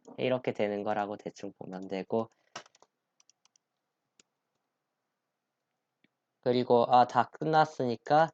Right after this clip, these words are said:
이제 얘는 지우면 되고, 얘 왜 또 레크-, 아, 뭐, 잠깐. 끝까지 지워버려. 레벨은 남겨놔야지.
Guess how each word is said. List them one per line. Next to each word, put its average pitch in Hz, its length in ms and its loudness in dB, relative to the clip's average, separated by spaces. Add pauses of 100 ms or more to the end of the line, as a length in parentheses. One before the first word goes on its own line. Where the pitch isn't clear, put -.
(400)
이제 - 220 -2
얘는 117 220 2
지우면 127 540 0
되고, 117 500 -2 (1040)
얘 110 80 0
왜 107 160 0
또 120 100 -2
레크-, 101 320 -2 (100)
아, 107 140 2
뭐, 98 120 -8
잠깐. 95 360 -6 (240)
끝까지 123 380 -2
지워버려. 90 340 -6
레벨은 107 380 0
남겨놔야지. 92 800 -6